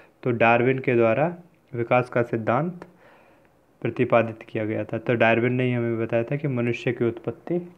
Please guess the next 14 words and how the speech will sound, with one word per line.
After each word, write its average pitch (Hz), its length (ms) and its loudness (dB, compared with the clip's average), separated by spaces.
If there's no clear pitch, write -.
कैसे 110 300 0
हुई 110 180 0
थी, 110 140 -12
कैसे 120 300 0
वो 127 140 2
बंदर 113 360 0
से 117 220 0
और 160 260 0
इंसान 110 440 0
बना 101 200 -6
था। 113 240 -14
अगला 113 260 0
क्वेश्चन 127 380 -6
है 143 180 -6